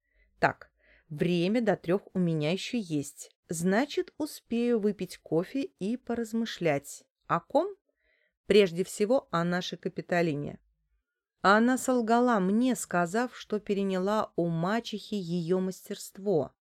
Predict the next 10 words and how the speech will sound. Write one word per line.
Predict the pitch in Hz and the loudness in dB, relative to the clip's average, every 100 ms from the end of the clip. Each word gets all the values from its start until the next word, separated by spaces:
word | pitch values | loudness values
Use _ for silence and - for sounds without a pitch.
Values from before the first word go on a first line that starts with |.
| _ _ _ - | _ _ _ 2
Мало | 190 185 180 233 294 | 6 8 8 8 4
того, | - 247 202 170 160 - - | 2 2 4 6 6 2 2
как | 202 226 | 4 4
теперь | - 277 277 254 | 0 -2 0 2
выясняется, | 220 226 - 214 254 269 196 - 170 151 - | 2 0 0 0 2 2 0 -2 -2 -2 0
она | 165 180 208 247 | 2 2 2 0
солгала, | 233 220 214 175 180 180 190 214 - | 0 0 0 2 0 0 0 -2 -2
опознавая | 196 - 175 180 175 165 180 | -4 -2 -2 0 0 2 0
её | 208 190 196 180 220 | 0 0 -2 2 0
труп. | 220 202 156 - | 0 -2 -2 -4